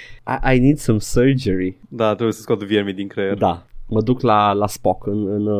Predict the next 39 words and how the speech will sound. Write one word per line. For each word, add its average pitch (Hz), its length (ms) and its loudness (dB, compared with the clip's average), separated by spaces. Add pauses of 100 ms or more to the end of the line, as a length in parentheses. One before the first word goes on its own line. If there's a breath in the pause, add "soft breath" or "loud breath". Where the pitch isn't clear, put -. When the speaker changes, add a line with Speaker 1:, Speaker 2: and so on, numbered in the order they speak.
(200)
Speaker 1:
în 113 120 0
ăla, 95 220 -2
în, 95 120 -6
uh, 95 600 -8
cum 104 180 -6
se 98 140 -10
numea? 92 460 -8 (500)
Cu 123 180 -10
Khan. 101 480 -2 (220)
Am 143 120 -2
uitat, 208 300 -6
uh, 185 80 -4 (200)
numele 104 560 -2 (240)
filmului. 98 520 -4
Speaker 2:
Wrath 143 220 0
of 151 80 -8
Khan. 98 360 -10
Speaker 1:
Wrath 127 180 0
of 107 80 4
Khan, 98 180 0
așa. 98 320 -2 (160)
Acolo 101 320 0
era 98 140 -2
cu 98 120 -10
viermile 95 340 -6
și, 92 260 -10
uh, 87 340 -8
venea 98 220 -4
Doc, 95 240 -4
Doc 95 200 -6
McCoy 95 300 -2
și 95 120 -10
scutea - 280 -10
cu - 300 -20
viermile 92 280 -6
din 92 140 -6
creier, 95 200 -6
nu? 117 200 -6 (180)
Speaker 2:
Da. 98 160 -8